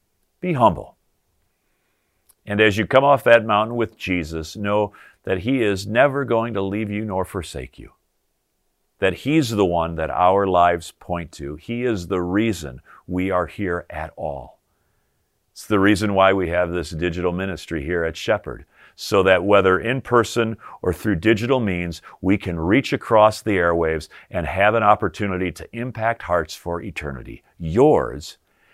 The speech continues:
and those in your life over whom and with whom you have some measure of influence. Well, remember this day of transfiguration. It is a glorious one.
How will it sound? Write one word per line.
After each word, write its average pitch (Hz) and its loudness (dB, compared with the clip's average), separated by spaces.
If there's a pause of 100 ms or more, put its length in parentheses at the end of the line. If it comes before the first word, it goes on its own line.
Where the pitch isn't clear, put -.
(220)
and 80 -6
those 110 6
in 135 0
your 131 -2
life 78 0 (760)
over 95 0
whom 98 -2
and 90 -4
with 92 -2
whom 85 -8
you 78 -6
have 76 -4
some 87 -6
measure 78 -8
of 67 -10
influence. - -18 (1300)
Well, 110 4 (340)
remember 151 4
this 156 2
day 151 8
of 139 4
transfiguration. 117 2
It 120 0
is 117 0
a 110 -2
glorious 101 4
one. 82 -4